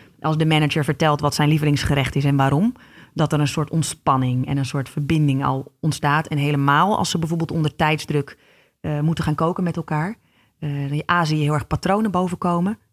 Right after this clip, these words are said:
Hè, want hoe je kookt is ook vaak hoe je werkt. Dus het is een mooie metafoor van de werkvloer. Maar wat je heel erg ziet is dat mensen, ehm, eh, eh,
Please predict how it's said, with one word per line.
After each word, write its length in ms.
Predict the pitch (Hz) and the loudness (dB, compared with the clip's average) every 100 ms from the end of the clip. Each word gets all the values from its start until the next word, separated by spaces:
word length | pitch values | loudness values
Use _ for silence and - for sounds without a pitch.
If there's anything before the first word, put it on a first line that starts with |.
| _ _ _ | _ _ _
Hè, 180 | 170 202 | -8 -4
want 140 | 160 | -2
hoe 120 | 147 | 0
je 120 | 151 | 0
kookt 340 | - 160 156 - | 0 -2 -2 -4
is 120 | 151 | -8
ook 140 | 156 | -8
vaak 180 | - 135 | -6 -8
hoe 120 | 160 | -4
je 100 | 151 | -2
werkt. 280 | 131 139 202 | -2 -4 -6
Dus 80 | 160 | -12
het 100 | - | -10
is 60 | 147 | -6
een 80 | |
mooie 200 | 147 143 | -4 -4
metafoor 460 | 147 143 - 165 165 | -4 -6 -8 -6 -4
van 80 | 147 | -4
de 60 | |
werkvloer. 500 | 139 147 - 180 190 214 _ - - _ _ - | -2 -4 -6 -6 -6 -8 _ -20 -20 _ _ -2
Maar 140 | 160 | 0
wat 140 | 170 | 0
je 60 | 175 | 0
heel 180 | 165 165 | 2 2
erg 140 | 160 | 0
ziet 200 | - 180 | -2 -2
is 140 | 160 - | -4 -4
dat 180 | 156 | -4
mensen, 680 | 160 156 - 156 151 151 147 143 - - _ _ | -2 -2 -2 -4 -2 -2 -4 -8 -16 -20 _ _
ehm, 840 | - 80 156 - 82 78 78 78 85 - | -12 -10 -8 -8 -6 -6 -6 -6 -10 -16
eh, 100 | 80 78 - 151 151 151 151 151 156 - - _ | -14 -12 -10 -10 -10 -12 -12 -14 -18 -20 -20 _
eh, 360 | - 170 165 165 | -20 -20 -18 -18